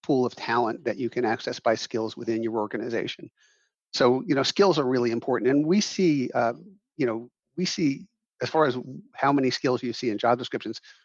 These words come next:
we see the opposite of that. We see people's rely, relying a lot more on skills, you know, with Workday, Skill Cloud, and other types of, uh, applications. Our tool provides a tremendous amount of content in the area of skills that folks can apply to job descriptions.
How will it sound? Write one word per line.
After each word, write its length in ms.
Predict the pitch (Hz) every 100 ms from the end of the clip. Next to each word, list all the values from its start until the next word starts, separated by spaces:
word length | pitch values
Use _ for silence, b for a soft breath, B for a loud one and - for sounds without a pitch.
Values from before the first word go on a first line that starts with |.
| b _ -
we 140 | 165
see 120 | -
the 120 | 151
opposite 360 | 120 117 120 104
of 60 | -
that. 240 | - -
We 120 | 127
see 160 | 151 143
people's 340 | - - 120
rely, 240 | 113 113 113
relying 400 | 123 113 107 113
a 100 | -
lot 340 | 117 120 120
more 220 | 127 113 113
on 80 |
skills, 480 | 113 - 117 110 110 b b b _
you 80 | 135
know, 140 | 101
with 260 | 107 117 -
Workday, 460 | 123 123 - 117 113
Skill 320 | - 135 127
Cloud, 400 | - 113 113 113
and 180 | 107 -
other 320 | 165 120 117
types 380 | - 113 - 110
of, 140 | 110
uh, 200 | 104 107 -
applications. 680 | 113 - - 110 - 113 - b b _ -
Our 180 | 147 156
tool 260 | - 127
provides 520 | - 120 117 117 113 -
a 80 |
tremendous 720 | 123 - 131 120 127 139 139 123
amount 240 | 120 120
of 80 | -
content 540 | - 113 107 107 107
in 80 | 113
the 140 | 107
area 280 | 110 110 110
of 80 | 104
skills 420 | - - 110 101
that 140 | - 113
folks 240 | - 120
can 160 | - 113
apply 280 | - 110 107
to 60 |
job 240 | 95 104 110
descriptions. 520 | - 110 - -